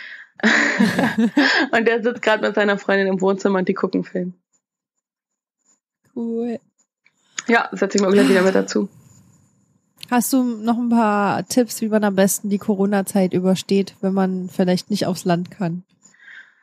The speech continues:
Speaker 1: Versucht rauszugehen, wenn's geht. Lauft ums Haus,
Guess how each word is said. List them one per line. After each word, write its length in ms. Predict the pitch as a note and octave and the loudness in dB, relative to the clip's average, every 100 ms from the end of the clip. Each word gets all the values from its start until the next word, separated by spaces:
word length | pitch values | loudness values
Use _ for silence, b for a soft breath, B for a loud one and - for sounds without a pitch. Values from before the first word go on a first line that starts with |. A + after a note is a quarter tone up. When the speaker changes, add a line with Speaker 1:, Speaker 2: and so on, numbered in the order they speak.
| B | B
Speaker 1:
Versucht 460 | - A3 A#3+ C4 - | 0 2 2 0 2
rauszugehen, 800 | G#3+ A3 - B3 G3+ F3+ F#3 F3+ _ | 2 2 -2 -2 0 0 -2 -6 _
wenn's 300 | G#3+ G3+ F#3+ | -2 0 0
geht. 220 | - F#3+ G3 | 0 0 2
Lauft 300 | F#3+ G#3+ A3+ | 2 2 -2
ums 240 | A3 A3 | -2 0
Haus, 500 | G#3+ A3 C4 - - | 0 2 -2 -6 -18